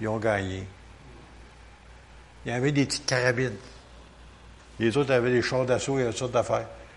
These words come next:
En, dans un temps record, ils ont gagné la guerre. En cinquante-six, ils ont essayé la même chose.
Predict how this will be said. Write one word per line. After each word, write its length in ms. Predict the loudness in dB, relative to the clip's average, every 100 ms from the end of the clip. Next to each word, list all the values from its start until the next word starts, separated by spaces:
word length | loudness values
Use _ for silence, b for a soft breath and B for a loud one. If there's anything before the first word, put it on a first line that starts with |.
| B B B
En, 200 | 0 2
dans 260 | 4 4 4
un 100 | 4
temps 260 | 4 4
record, 560 | 6 6 6 6 2 -4
ils 80 | -2
ont 100 | 0
gagné 440 | 2 4 4 4 4
la 120 | 4
guerre. 320 | 6 2 0 -8 B B B B -4
En 100 | 2
cinquante-six, 760 | 6 8 8 4 6 6 8
ils 40 |
ont 80 | 4
essayé 240 | 4 6 8
la 120 | 8
même 180 | 6 4
chose. 400 | 6 6 4